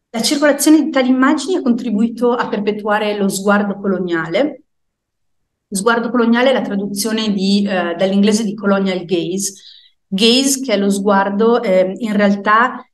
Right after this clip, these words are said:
ehm, e il concetto di gaze in inglese ha una serie di significati, ehm, teorici che non sono immediatamente riscontrabili con la resa italiana,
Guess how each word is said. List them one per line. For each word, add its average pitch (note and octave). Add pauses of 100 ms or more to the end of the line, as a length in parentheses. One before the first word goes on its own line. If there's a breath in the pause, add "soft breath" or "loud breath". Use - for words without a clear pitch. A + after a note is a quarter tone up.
(140)
ehm, F#3
e G#3+
il G3+
concetto B3
di G#3+
gaze A#3+
in A#3
inglese A3+
ha G#3+
una G3+
serie A3
di G3+
significati, G#3
ehm, F#3
teorici G3+
che -
non G#3
sono B3+
immediatamente G3+
riscontrabili F#3
con F#3
la F3
resa F3+
italiana, F3